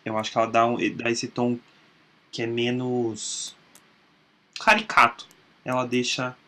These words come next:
ela é uma dona de agência, ela é uma empresária e tal. Ela tem a... Aí você tem coisas, e, e tem coisas que é engraçado, que funcionam na primeira e funcionam, não é que funcionam, mas são dinâmicas que não mudam. E são dinâmicas que, se você assiste qualquer novela do Alcir Carrasco, você vai ver essas dinâmicas.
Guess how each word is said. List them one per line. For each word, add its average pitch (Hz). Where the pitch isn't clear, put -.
ela 117
é 120
uma 117
dona 117
de 110
agência, 123
ela 117
é 113
uma 110
empresária 110
e 113
tal. 123
Ela 117
tem 120
a... 113
Aí -
você 220
tem 220
coisas, 175
e, 190
e 165
tem 226
coisas 170
que -
é -
engraçado, 131
que -
funcionam 127
na 123
primeira 113
e -
funcionam, 107
não 123
é 135
que -
funcionam, 104
mas 113
são 135
dinâmicas 135
que -
não 170
mudam. 110
E 127
são 147
dinâmicas 151
que, 160
se 160
você 170
assiste 131
qualquer 135
novela 160
do 139
Alcir 127
Carrasco, 123
você 139
vai 135
ver 127
essas 135
dinâmicas. 110